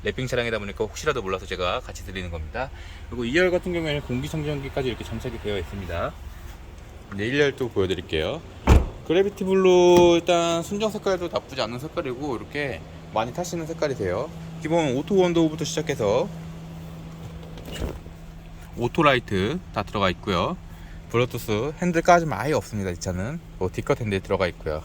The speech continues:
오토 에어컨, 스타트 버튼, 순정 내비, 하이패스 이씨엔 눈미러,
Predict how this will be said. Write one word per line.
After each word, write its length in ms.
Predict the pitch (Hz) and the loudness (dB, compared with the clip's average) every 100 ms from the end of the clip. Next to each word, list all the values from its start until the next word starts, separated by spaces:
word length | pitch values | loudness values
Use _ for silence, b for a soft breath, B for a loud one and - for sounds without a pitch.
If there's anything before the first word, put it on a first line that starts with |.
| - B B B B - | -10 B B B B -6
오토 280 | 113 127 | -4 2
에어컨, 540 | 113 101 - 123 170 180 | 4 4 4 4 4 0
스타트 320 | - 175 160 | 0 0 2
버튼, 480 | 113 - 92 117 147 | 0 0 -4 -4 -6
순정 340 | - 151 147 | -8 -4 -2
내비, 440 | 113 87 90 131 180 - - | -2 -2 -4 -6 -8 -14 -2
하이패스 400 | 156 165 151 120 | -2 -2 -4 -4
이씨엔 360 | 117 - 147 | -2 -2 -2
눈미러, 520 | 117 95 87 104 156 | 0 -2 -2 -2 -4